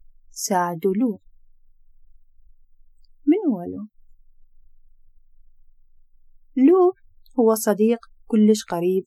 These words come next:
الدونا وأنجي. لو عادة ما يكون بالبيت عندهم ويقضي أوقات يمهم، يعني أصدقاء مقربين. بس لو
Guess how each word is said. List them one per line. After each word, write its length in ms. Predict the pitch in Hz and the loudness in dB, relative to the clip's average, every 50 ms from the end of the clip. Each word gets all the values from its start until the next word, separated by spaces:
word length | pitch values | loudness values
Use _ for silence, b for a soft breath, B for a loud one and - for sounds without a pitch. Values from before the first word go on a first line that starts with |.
| _ - | _ -8
الدونا 400 | 208 165 165 196 185 185 180 170 | -8 -4 -4 -4 -4 -4 -6 -8
وأنجي. 400 | 160 - 165 170 160 - - - - _ _ - - - - _ - - _ _ - - _ _ - - - - - - _ _ _ _ - | -10 -10 -10 -10 -10 -10 -12 -18 -20 _ _ -20 -20 -20 -20 _ -20 -20 _ _ -20 -20 _ _ -20 -20 -20 -20 -20 -20 _ _ _ _ 2
لو 100 | 311 311 | 2 2
عادة 420 | - 294 311 302 285 269 269 240 | 4 2 2 4 2 2 2 4
ما 160 | 220 208 196 185 | 4 4 2 2
يكون 360 | 180 - - 214 208 208 196 | -4 -4 -2 0 0 0 0
بالبيت 420 | 180 170 165 165 185 190 190 190 - - | -2 -4 -2 -2 -2 -2 -2 -6 -8 -12
عندهم 360 | 185 165 - - - 208 175 - - _ _ - - | -12 -12 -12 -16 -20 -20 -20 -20 -20 _ _ -6 -4
ويقضي 280 | 302 320 - 226 214 | -4 -4 0 -2 0
أوقات 500 | - - 170 165 - - 185 185 185 - | 0 0 -4 -6 -8 -10 -10 -10 -6 -4
يمهم، 300 | 202 180 180 160 - - - _ _ _ _ - _ - _ - - | -4 -4 -4 -6 -12 -16 -16 _ _ _ _ -20 _ -20 _ -12 -8
يعني 300 | - 294 302 285 269 247 | -4 2 4 4 4 4
أصدقاء 400 | 233 208 214 202 - - 202 196 185 | 2 2 0 -4 -2 -2 -4 -4 -4
مقربين. 600 | 180 180 - - 175 - 175 175 170 170 - - - _ _ - - _ _ - - - _ _ _ - - - _ _ _ - | -4 -8 -6 -8 -8 -8 -8 -12 -10 -10 -12 -12 -14 _ _ -20 -20 _ _ -20 -20 -20 _ _ _ -20 -20 -20 _ _ _ 0
بس 240 | 247 269 269 - 302 | 2 2 2 4 4
لو 280 | 330 349 339 330 359 | 4 6 4 4 0